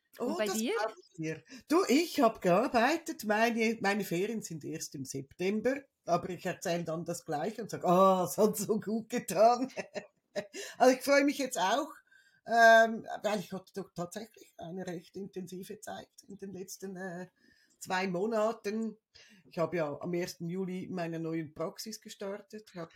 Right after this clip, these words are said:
Speaker 2: bin ja umgezogen. Ja, es ist
Speaker 1: Mhm. Sieht
Speaker 2: so
Speaker 1: toll
Speaker 2: gut.
Speaker 1: aus, echt, echt schön.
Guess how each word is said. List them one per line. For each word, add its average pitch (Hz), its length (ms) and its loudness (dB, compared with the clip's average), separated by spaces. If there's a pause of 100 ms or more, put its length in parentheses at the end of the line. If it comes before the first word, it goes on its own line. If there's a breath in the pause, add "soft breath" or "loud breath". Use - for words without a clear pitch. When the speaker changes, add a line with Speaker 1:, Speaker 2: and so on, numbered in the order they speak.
(120)
Speaker 2:
bin 170 140 -6
ja 160 80 0
umgezogen. 240 920 -2
Ja, 170 460 0
es 202 240 0
ist 220 180 2
Speaker 1:
Mhm. 277 180 -2 (160)
Sieht 165 300 0
Speaker 2:
so 175 120 0
Speaker 1:
toll 240 380 2
Speaker 2:
gut. - 60 -8
Speaker 1:
aus, 220 480 2
echt, 214 280 -6
echt 208 220 -8
schön. 202 500 -4